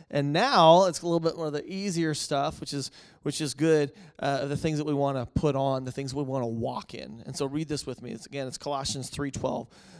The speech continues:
"Therefore, as God's chosen people, holy and dearly loved, clothe yourselves with compassion, kindness, humility, gentleness, and patience." Let us pray. Uh, Father, Lord,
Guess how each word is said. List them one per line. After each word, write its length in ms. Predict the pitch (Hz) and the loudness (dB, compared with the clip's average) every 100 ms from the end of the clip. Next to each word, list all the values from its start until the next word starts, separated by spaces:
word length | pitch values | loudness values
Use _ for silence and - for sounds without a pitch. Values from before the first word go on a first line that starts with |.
| - | -2
"Therefore, 520 | 139 190 202 202 185 | 4 6 6 8 8
as 180 | 165 151 | 8 4
God's 400 | 131 160 156 143 | 2 2 2 -2
chosen 520 | - 170 170 151 151 | 0 4 4 2 -2
people, 640 | 131 - 165 151 139 127 - _ _ _ | -8 -8 -8 -2 -2 -2 -4 _ _ _
holy 720 | - - - 190 196 190 175 | -12 -4 2 4 4 2 0
and 240 | 160 151 131 | -4 -6 -4
dearly 400 | 147 151 143 139 | -2 -2 -2 -4
loved, 640 | 135 135 131 131 214 - _ _ _ | -2 -2 -2 -4 -10 -14 _ _ _
clothe 640 | - - 165 175 185 214 | -14 -6 2 4 6 4
yourselves 540 | 196 170 - 151 143 135 | 0 -2 0 0 0 -2
with 160 | 131 | -8
compassion, 920 | - 131 - - 170 214 - 220 214 208 _ _ _ - | -10 -14 -12 -10 -6 -4 -4 -4 -6 -10 _ _ _ -10
kindness, 800 | - 160 165 165 160 156 - - _ _ | -4 -2 -2 -4 -4 -4 -8 -14 _ _
humility, 880 | - - 139 135 143 143 139 139 135 _ _ _ - | -14 -8 -4 -2 0 0 -2 -4 -6 _ _ _ -14
gentleness, 680 | 135 127 131 123 120 - - | -10 -8 -8 -10 -10 -10 -12
and 200 | 113 110 | -12 -12
patience." 640 | - - - 104 - - - | -14 -14 -18 -18 -18 -20 -18
Let 180 | 131 123 | -14 -12
us 100 | - | -14
pray. 380 | - - 120 - _ _ _ _ - | -12 -12 -12 -16 _ _ _ _ -12
Uh, 140 | 123 120 | -12 -4
Father, 340 | 147 143 131 | -2 0 -2
Lord, 440 | 131 143 143 123 | -2 0 0 -4